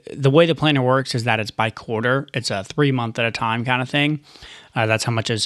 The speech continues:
in one individual, you know, journal. So, uh, this is our first quarter trying it out. We're both using one. We've really enjoyed it.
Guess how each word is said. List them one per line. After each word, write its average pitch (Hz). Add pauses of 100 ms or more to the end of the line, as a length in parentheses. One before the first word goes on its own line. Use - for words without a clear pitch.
in 113
one 113
individual, 110 (360)
you 127
know, 104 (140)
journal. 123 (340)
So, 117 (320)
uh, 107
this 151
is 156
our 139
first 151
quarter 139
trying 131
it 117
out. 131
We're 127
both 127
using 131
one. 127
We've 113
really 135
enjoyed 123
it. 117